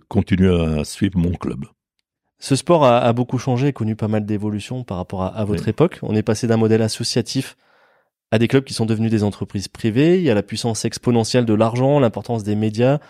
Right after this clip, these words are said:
Speaker 2: euh, la communication permanente. Quel
Speaker 1: Mhm.
Speaker 2: est le principal changement que vous avez observé de loin ?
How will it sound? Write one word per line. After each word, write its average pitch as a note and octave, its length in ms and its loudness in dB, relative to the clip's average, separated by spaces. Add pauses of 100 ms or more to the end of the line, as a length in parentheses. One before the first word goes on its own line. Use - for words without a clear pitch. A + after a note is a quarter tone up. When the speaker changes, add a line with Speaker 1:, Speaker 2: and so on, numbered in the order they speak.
(320)
Speaker 2:
euh, G2+ 80 2
la G2+ 100 4
communication A2 580 0 (180)
permanente. A#2 480 -2 (420)
Quel D#3 160 2
Speaker 1:
Mhm. E3 40 4
Speaker 2:
est - 20 2
le C#3 100 -4 (320)
principal C#3+ 520 0
changement C3 400 -2
que C3 120 -8
vous G#2 100 -2
avez G#2+ 100 2
observé A2 400 -2
de A2 80 0
loin ? G#2 220 -2